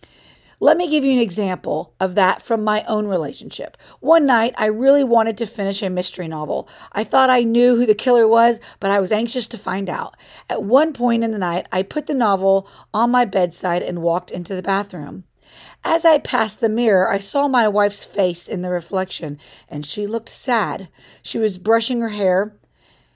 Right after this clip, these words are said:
and I realized it was a sliding door moment. I had a choice, and I could sneak out of the bathroom and think, "I don't want to deal with her sadness tonight.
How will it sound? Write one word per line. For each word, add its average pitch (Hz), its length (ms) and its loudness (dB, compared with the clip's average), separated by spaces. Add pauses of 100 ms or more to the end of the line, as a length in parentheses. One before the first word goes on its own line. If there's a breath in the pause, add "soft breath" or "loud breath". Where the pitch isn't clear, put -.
(160)
and 180 140 -4
I 196 120 4
realized 214 680 4
it 180 100 -6
was 214 200 -4
a - 60 -8
sliding 196 580 0
door 170 360 2
moment. 170 560 -8 (520 soft breath)
I 262 100 -6
had 269 180 2
a 254 80 2
choice, 190 560 -2 (380 soft breath)
and 185 160 -8
I 226 180 2
could 233 220 -4
sneak 269 400 -2
out 277 140 6
of 269 80 2
the 277 40 4
bathroom 190 560 0
and 185 160 -10
think, 185 380 -8 (320 soft breath)
"I 196 80 0
don't 226 220 0
want 226 160 -2
to 226 40 -4
deal 214 400 4
with 214 300 0 (200 soft breath)
her 202 120 -10
sadness 220 580 0
tonight. 220 480 -2